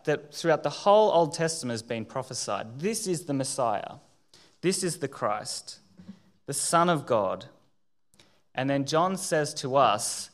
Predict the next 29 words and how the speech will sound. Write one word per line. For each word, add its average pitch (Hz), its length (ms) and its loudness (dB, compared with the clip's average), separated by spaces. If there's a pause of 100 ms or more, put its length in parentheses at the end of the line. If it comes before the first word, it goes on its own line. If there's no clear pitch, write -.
(340)
"What 160 360 0
do 139 80 -2
you 117 420 -2
think 120 300 -10
about - 320 -10
that?" - 260 -8 (1300)
And 117 120 -4
that's 117 200 -2
what 107 100 -2
we're 113 80 -2
gonna 107 160 -4
be 101 100 -4
talking 101 340 -12
about 98 260 -12
today. 50 340 -12 (800)
So - 180 0
let's 139 200 2
pray 113 280 4
and 113 100 2
then 113 140 0
we'll, 107 300 0
um, 95 280 -4
crack - 300 -10
on 104 100 -6
with 101 120 -12
the 98 100 -10
rest 95 240 -8
of 92 80 -16
it. - 120 -12